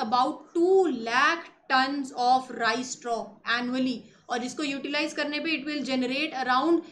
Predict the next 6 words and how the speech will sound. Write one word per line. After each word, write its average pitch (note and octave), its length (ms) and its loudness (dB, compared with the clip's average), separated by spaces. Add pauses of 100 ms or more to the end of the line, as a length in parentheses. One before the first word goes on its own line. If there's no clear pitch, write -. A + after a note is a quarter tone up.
(260)
three F4 480 2
crore C#4+ 400 0 (140)
liters C4+ 480 0
of B3+ 280 2
ethanol G#3+ 460 -10 (380)
annually। A3+ 440 -2